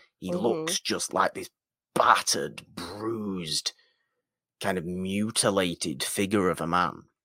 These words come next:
Speaker 2: Yeah.
Speaker 1: Who has clearly <laughs> just been completely tortured in this place by Ernest Borgnine.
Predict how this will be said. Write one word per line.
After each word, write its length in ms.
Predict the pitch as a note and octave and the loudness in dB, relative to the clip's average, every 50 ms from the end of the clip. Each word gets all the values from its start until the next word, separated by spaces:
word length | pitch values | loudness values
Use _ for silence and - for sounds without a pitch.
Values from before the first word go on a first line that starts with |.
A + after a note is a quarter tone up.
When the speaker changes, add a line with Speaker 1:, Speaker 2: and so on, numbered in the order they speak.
| _ _ _ _ _ _ - | _ _ _ _ _ _ -6
Speaker 2:
Yeah. 260 | E3 D3+ - - - - _ _ _ _ _ _ - - _ _ _ _ _ _ _ _ _ _ _ _ _ _ _ - | -6 -6 -6 -8 -12 -18 _ _ _ _ _ _ -20 -20 _ _ _ _ _ _ _ _ _ _ _ _ _ _ _ -8
Speaker 1:
Who 140 | - G2+ F2 | -6 -2 -2
has 140 | F2+ F2+ - | 0 -2 -2
clearly 720 | - - - - G#2+ F#2 G2 G2+ G2 G#2 - - - A2 - | -2 -4 -6 -4 -2 -4 -2 -2 0 0 0 0 -2 -4 -4
<laughs> 40 | |
just 380 | - - G#2 F#2 - - - - | -4 -4 -4 -4 -4 -8 -10 -8
been 220 | F#2+ E2+ D#2 E2 | -8 -8 -8 -8
completely 1300 | - - - G2 E2 D#2 - - - - - - D2+ D#2 E2 G2 G#2 G2 G#2+ - - - - E2 D#2 - - - | -8 -8 -8 -8 -8 -8 -10 -14 -18 -16 -14 -12 -10 -8 -8 -8 -8 -10 -12 -14 -12 -10 -8 -8 -8 -8 -6 -6
tortured 640 | - - - D2+ E2+ E2 E2+ G2 - - G#2 - - | -4 -4 -2 0 0 0 0 0 -2 -4 -4 -4 -4
in 180 | C2 A#1+ B1+ | -6 -8 -8
this 160 | A#1+ C2 - - | -8 -6 -6 -6
place 380 | - - D2 G#1 G1+ - - | -4 -4 -4 -4 -4 -6 -6
by 340 | - - D#2 C#2+ D2 C#2+ D2 | -2 0 2 2 4 2 0
Ernest 380 | D#2 D2 C2 B1+ A#1+ - - - | -2 -4 -4 -6 -8 -8 -4 -2
Borgnine. 580 | D#2 D#2 D#2 D#2 - - - - - - - | -2 0 0 -2 -4 -6 -12 -12 -12 -14 -14